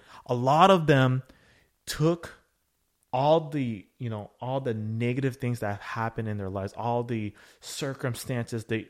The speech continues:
un-, you know, the uneventful things in their life, and they used it as an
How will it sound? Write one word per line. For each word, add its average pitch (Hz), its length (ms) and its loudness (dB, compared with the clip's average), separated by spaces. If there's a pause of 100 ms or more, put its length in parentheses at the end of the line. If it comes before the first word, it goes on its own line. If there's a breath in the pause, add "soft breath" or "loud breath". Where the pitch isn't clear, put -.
un-, 123 320 -4
you 120 100 -8
know, 107 140 -6
the 101 240 -12
uneventful 127 760 -2 (120)
things 131 460 0 (340 soft breath)
in 113 160 -8
their 101 140 -4
life, 107 380 -8 (460)
and 113 200 -6
they 104 100 -6
used 113 560 -6
it 131 160 -6
as 113 160 -6
an 98 140 -6